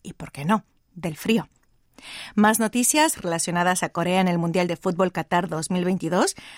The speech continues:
así como otras de interés general, les esperan hoy en Corea Diario, así que espero contar con su sintonía. Empezamos con esta canción de Clon,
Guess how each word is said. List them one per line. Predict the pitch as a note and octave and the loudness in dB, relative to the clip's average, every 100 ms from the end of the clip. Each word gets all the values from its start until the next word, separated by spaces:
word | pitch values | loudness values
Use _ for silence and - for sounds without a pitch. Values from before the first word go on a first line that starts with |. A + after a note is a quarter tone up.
| - | -2
así | C4+ - | 0 2
como | D#4 D#4+ | 4 4
otras | E4+ C4+ | 4 0
de | C#4 | 2
interés | C4+ G#3+ A#3+ | 2 2 -2
general, | - D4+ A3+ G#3+ D#4+ | -2 0 2 4 2
les | G#3 D3+ | 0 -2
esperan | - - E3 E3 E3 - | -6 -6 -2 0 -2 0
hoy | G3+ C4 - _ | 2 2 -2 _
en | F3 E3 | -6 -4
Corea | D3+ D#3 D3+ D3+ | -4 -6 -4 -4
Diario, | D3 C#3+ C#3+ A#3 - - - - - | -6 -6 0 -2 -2 -20 -20 -12 -2
así | A3+ A#3+ | 0 2
que | A#3+ | 0
espero | - D4+ | 0 0
contar | E4 A#3+ A#3 A#3+ | 2 2 2 -2
con | - D#3 | -2 -8
su | D3+ | -6
sintonía. | C#3+ D#3+ D#3 D3 - - - _ _ - | -6 -6 -4 -6 -8 -12 -18 _ _ -2
Empezamos | G3+ F3 F3 G#3 B3+ - | 0 2 2 6 4 4
con | E3 | -4
esta | E3+ - A3+ | -4 -2 0
canción | B3 G#3+ F3 F3 | 2 0 0 -2
de | F3 | -4
Clon, | - F#3 D3 | 2 2 2